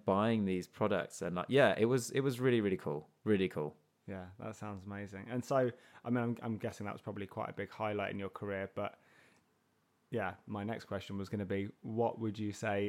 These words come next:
Speaker 2: is the biggest highlight of your career so far? If,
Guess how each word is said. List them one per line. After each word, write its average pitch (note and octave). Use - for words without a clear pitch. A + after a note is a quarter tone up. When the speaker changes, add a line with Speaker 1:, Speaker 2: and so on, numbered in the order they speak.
Speaker 2:
is G#2+
the G#2+
biggest A2+
highlight G2
of G#2
your G2+
career G2
so F#2+
far? G2+
If, C#3+